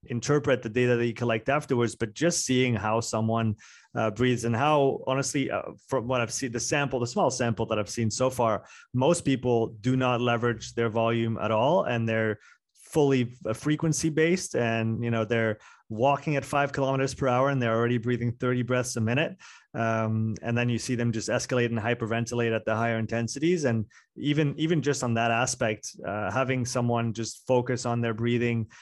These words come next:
uh, you know, on, on a bike, something simple like put yourself at eighty R P Ms and then couple your breathing to the pedal stroke so that you can stick with, for example, twenty breaths a minute and really just work on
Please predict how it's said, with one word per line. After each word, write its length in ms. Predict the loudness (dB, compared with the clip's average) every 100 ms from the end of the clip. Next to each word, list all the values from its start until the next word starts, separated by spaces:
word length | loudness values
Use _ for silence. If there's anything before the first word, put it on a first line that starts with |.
| -20 -10
uh, 120 | -6
you 140 | -4 -2
know, 180 | 0 0
on, 120 | -2
on 180 | -2 -2
a 60 |
bike, 340 | 0 2 2 -2
something 320 | -6 -4 -4
simple 420 | -4 -4 0 2
like 320 | 4 0 -4 _ _ _ _ -4
put 180 | -2
yourself 280 | 0 0 0
at 100 | 0
eighty 260 | 0 0 2
R 100 | 2
P 160 | 2 0
Ms 380 | 2 2 0 0
and 140 | 0
then 140 | 0
couple 300 | 0 -2 0
your 140 | 0 2
breathing 400 | 2 0 0 -2
to 100 | -4
the 80 | -6
pedal 280 | -2 -2 -2
stroke 400 | 0 2 2 0
so 120 | -2
that 100 | -2
you 60 |
can 160 | -2 -6
stick 380 | -6 -2 -2 0
with, 200 | -4 -4 _
for 100 | -4
example, 400 | -2 0 -2 -4
twenty 300 | -6 -4 -2
breaths 340 | -2 -2 -2 -4
a 40 |
minute 340 | -2 -2 -2 -6 -20 -12 -4
and 160 | 0
really 220 | 2 2
just 300 | 2 0 -2
work 240 | -2 0 0
on 320 | 0 -2